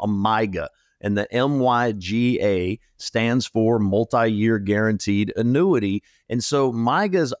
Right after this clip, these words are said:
often provide higher interest rates when compared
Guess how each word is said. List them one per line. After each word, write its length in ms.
often 520
provide 440
higher 600
interest 580
rates 340
when 220
compared 880